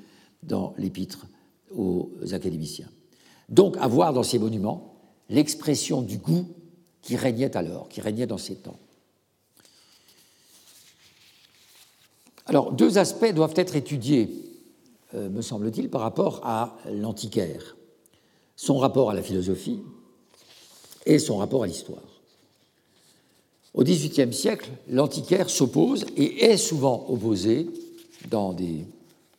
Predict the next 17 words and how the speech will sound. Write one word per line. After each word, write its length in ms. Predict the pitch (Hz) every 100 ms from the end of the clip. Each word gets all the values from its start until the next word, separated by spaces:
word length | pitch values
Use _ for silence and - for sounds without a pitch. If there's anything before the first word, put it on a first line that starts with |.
| _ _ _ _ - - - _ _
dans 100 | 107
des 140 | 95 87
textes 480 | - 156 - - - _ _ _ _ -
à, 280 | 131 131 -
au 80 | 135
philosophe. 580 | 113 127 101 - - - - - - _ _ _ _ _ -
Ce 140 | -
dernier 480 | 123 135 147 247 - - - - _
considère 420 | - 131 147 160 127
en 60 |
effet 320 | 110 - 202
que 520 | 208 143 131 - - - - - -
l'antiquaire 480 | 123 - - 190 151
est 80 |
dépourvu 420 | 107 156 160 170 190
d'esprit 320 | 143 - 143
critique, 520 | - 131 - - -